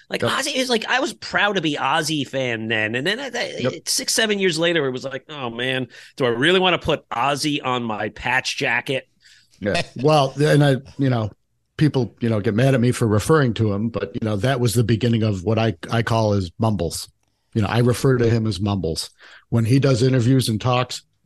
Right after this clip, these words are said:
Speaker 2: I, I have to shut off the, the radio. I can't, you know, he's fried his brain so bad and he's got so many, uh, health issues going on, you know, but,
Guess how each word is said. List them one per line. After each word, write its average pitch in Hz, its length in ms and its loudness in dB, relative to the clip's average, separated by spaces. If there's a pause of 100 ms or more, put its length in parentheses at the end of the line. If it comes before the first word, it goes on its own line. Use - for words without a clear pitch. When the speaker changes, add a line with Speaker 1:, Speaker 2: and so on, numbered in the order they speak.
(180)
Speaker 2:
I, 117 200 0
I 117 100 0
have 123 200 2
to 113 100 0
shut 120 240 2
off 104 200 0
the, 101 220 -2
the 98 140 -4
radio. 92 320 0
I 95 100 0
can't, 107 340 0 (1300)
you 120 120 0
know, 98 200 -2 (120)
he's 143 200 4
fried 165 340 4
his 143 140 2
brain 139 400 4
so 123 200 2
bad 117 240 2
and 107 100 0
he's 107 120 0
got 120 180 -2
so 135 160 2
many, 123 220 4
uh, 120 140 4
health 135 300 0
issues 110 300 0
going 101 260 0
on, 98 220 0 (580)
you 135 100 4
know, 123 140 2
but, 139 320 0